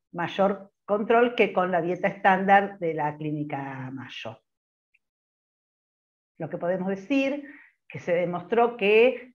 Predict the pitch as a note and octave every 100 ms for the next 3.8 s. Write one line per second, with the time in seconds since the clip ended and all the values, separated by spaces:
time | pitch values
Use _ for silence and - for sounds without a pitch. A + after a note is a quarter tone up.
0 | _ F3+ F3 F3 F3 G#3 C4+ A3 E3 D#3
1 | F#3+ F#3+ G3+ G3 - G3 F#3+ F#3+ A3 C4
2 | G3 D#3 D3+ D3+ D#3 F3+ G3+ G3 F3+ F3+
3 | F3+ - D4 D4+ - G#3 A3+